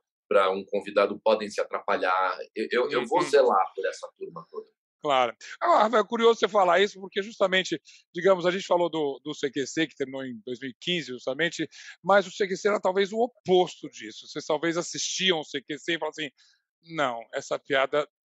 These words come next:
Speaker 2: ela podia ser mais profunda, ela podia ser mais atrevida", vamos dizer assim. Era quase que se tivesse, se, se não tivesse atrevido o suficiente, aí que não ia pro ar. Mudaram os, mu-, mudou o mundo ou mudaram os humoristas?
Speaker 1: Mudou o mundo,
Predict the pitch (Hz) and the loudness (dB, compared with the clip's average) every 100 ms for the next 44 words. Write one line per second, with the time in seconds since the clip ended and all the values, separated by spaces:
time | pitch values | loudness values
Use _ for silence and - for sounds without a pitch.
0 | _ 160 170 165 165 170 - 170 165 160 | _ -4 -4 -4 -8 -8 -8 -6 -4 -4
1 | - 175 - - 143 135 131 - - 143 | -6 -12 -12 -14 -12 -10 -10 -12 -2 0
2 | 147 147 160 - 147 160 180 - 170 - | 0 -2 -6 -6 -2 2 2 2 0 2
3 | 208 202 120 170 170 135 143 143 139 147 | 2 2 0 -6 -4 -6 -8 -10 -4 -4
4 | - 135 - - - 151 151 170 175 - | -4 -8 -10 -14 -2 2 4 4 2 -2
5 | 180 185 170 175 - 170 - - _ - | -14 -4 2 2 4 -2 -4 -20 _ -6
6 | - 226 220 185 214 226 202 185 185 180 | -2 0 0 2 6 6 4 2 0 0
7 | 156 - 160 190 202 - 165 196 247 - | -6 -16 -6 -4 -4 0 2 2 0 -6
8 | 226 220 214 214 - 170 156 - _ _ | -6 -4 -2 -2 2 4 4 2 _ _
9 | _ 147 151 - 170 180 165 151 143 143 | _ -16 -6 2 4 4 2 -4 -12 -20
10 | 143 165 - 151 160 208 190 170 208 208 | -12 -12 -10 -12 0 2 2 -2 -6 -6
11 | 208 175 170 135 147 143 143 135 135 127 | -6 -6 -6 0 2 4 0 -4 -8 -8
12 | 120 113 - 107 104 - _ _ _ _ | -8 -12 -16 -20 -20 -20 _ _ _ _
13 | _ _ _ _ _ _ _ - 113 - | _ _ _ _ _ _ _ -4 2 4
14 | - 127 135 143 110 | 4 6 6 6 4